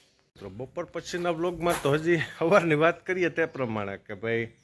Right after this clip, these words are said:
વરસાદનું આકર્ષણ છે પણ વરહો નથી. ચડ્યો છે વરસાદ, સવારનો આમનમ છે.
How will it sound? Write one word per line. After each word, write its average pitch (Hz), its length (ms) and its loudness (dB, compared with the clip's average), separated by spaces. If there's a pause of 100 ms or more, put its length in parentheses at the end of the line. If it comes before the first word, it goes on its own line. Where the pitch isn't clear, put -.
(600)
વરસાદનું 131 520 4
આકર્ષણ 170 500 -2
છે 147 100 -4
પણ 117 180 -8
વરહો 156 460 4
નથી. 156 380 -4 (1080)
ચડ્યો 143 380 4
છે 147 80 4
વરસાદ, 98 460 -2 (340)
સવારનો 117 400 2
આમનમ 117 420 0
છે. 120 160 -2